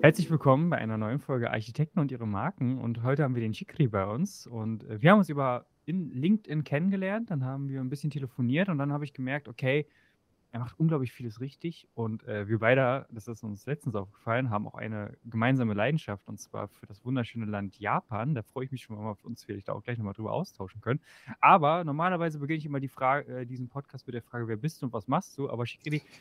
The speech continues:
hat schon direkt im Vorgang gesagt, „Ah, ey, ich möchte mit, mit dem, in dem Podcast mit was beginnen, was mich einfach triggert, was mich aufregt.“ Und, äh,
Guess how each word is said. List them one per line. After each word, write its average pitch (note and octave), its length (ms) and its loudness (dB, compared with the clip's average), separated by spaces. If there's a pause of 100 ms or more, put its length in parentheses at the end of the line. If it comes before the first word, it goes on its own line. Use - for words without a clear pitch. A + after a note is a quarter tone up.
(140)
hat D#3 160 2
schon F3 200 10
direkt D3+ 360 4
im E3 160 0
Vorgang F3+ 320 8
gesagt, D3+ 220 -2
„Ah, C#3 160 0
ey, D3 200 -4
ich C3 120 -12
möchte C#3+ 240 -2
mit, A#2+ 160 -2
mit A#2+ 160 -4
dem, B2 200 -4
in B2 120 -4
dem A#2 100 -4
Podcast - 380 -4
mit B2 100 -8
was B2 140 -6
beginnen, C3 360 -4
was B2 160 -8
mich A#2+ 140 -18
einfach A#2+ 320 -8
triggert, B2+ 320 -2
was A#2+ 160 -10
mich - 160 -14
aufregt.“ B2 460 -6
Und, A2 260 -12
äh, A2 140 -8